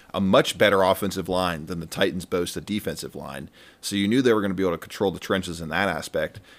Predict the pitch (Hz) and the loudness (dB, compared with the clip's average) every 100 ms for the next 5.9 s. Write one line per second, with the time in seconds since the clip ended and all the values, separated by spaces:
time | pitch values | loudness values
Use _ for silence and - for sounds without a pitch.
0 | - 98 123 117 - - 170 180 160 - | -10 0 2 2 2 4 4 4 2 4
1 | 131 120 - 101 113 117 - 98 92 113 | 4 4 -4 -2 0 0 0 -2 2 4
2 | 107 95 87 - - - - 101 95 113 | 4 4 2 -4 -12 -20 -2 0 4 6
3 | 131 135 127 110 110 107 95 82 101 104 | 6 2 0 0 2 2 2 0 0 0
4 | 92 107 113 - 95 80 - - - 101 | 0 4 4 4 0 -2 -6 -14 -6 -2
5 | 110 107 95 - 123 135 - - | -2 -2 -4 2 4 4 0 -6